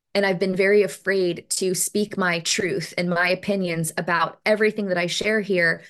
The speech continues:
for someone from the woke mob to come up and be like, "Where's your resource? Where'd you get that from? Prove it."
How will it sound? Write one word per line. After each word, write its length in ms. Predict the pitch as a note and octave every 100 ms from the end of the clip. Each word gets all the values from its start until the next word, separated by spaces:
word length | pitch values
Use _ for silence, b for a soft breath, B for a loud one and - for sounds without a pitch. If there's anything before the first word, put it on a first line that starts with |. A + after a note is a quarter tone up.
| B B B _ _
for 420 | G#3+ F#3+ F3 -
someone 340 | - G#3 F#3+ F#3
from 180 | F#3
the 100 | F3+
woke 280 | F3+ F#3+ F#3+
mob 320 | F#3 F3 E3+
to 80 | E3
come 160 | F3+ F#3
up 140 | F3
and 80 | F3+
be 80 | F3
like, 160 | E3+
"Where's 240 | F#3+ A3 -
your 100 | G#3
resource? 480 | G3+ A3 D#3 C3+ -
Where'd 220 | G#3+ F#3+
you 60 |
get 200 | F#3 G#3+
that 160 | G#3 -
from? 240 | F#3+ D3+
Prove 320 | D#3+ - A#3+ D3+
it." 220 | D#2